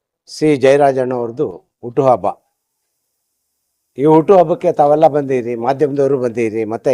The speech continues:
ಹಿರಿಯರು, ಮತ್ತೆ ಊರಿನ ಜನ, ಮತ್ತೆ ನಮ್ಮ ಜನಾಂಗದವರು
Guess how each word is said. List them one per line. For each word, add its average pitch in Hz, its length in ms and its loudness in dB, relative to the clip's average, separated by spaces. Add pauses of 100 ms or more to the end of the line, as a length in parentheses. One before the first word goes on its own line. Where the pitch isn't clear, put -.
ಹಿರಿಯರು, 117 440 0 (840)
ಮತ್ತೆ 135 160 -4
ಊರಿನ 151 380 0
ಜನ, 120 200 -2 (400)
ಮತ್ತೆ 139 220 -6
ನಮ್ಮ 143 300 2
ಜನಾಂಗದವರು 123 580 -2